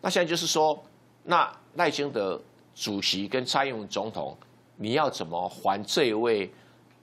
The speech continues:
很悲戚中的妻子的老公？你能不能做得到？你有没有办法去解决这个问题？好，那如果没有的话，这个就是公领域的问题啦。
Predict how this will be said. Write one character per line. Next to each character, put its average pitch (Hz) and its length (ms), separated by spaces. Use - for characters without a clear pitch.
很 92 240
悲 139 220
戚 139 260
中 131 260
的 101 360
妻 - 260
子 110 220
的 85 280
老 - 240
公？ 90 200
你 110 140
能 151 160
不 151 40
能 131 80
做 123 200
得 98 120
到？ 98 240
你 139 140
有 139 100
没 151 80
有 156 80
办 143 240
法 110 100
去 131 140
解 101 180
决 87 160
这 127 120
个 107 100
问 120 260
题？ 57 400
好， 65 280
那 208 100
如 220 160
果 175 140
没 156 140
有 180 140
的 131 60
话， 139 220
这 185 160
个 139 100
就 127 160
是 110 340
公 143 220
领 92 140
域 104 180
的 90 80
问 87 220
题 - 240
啦。 58 240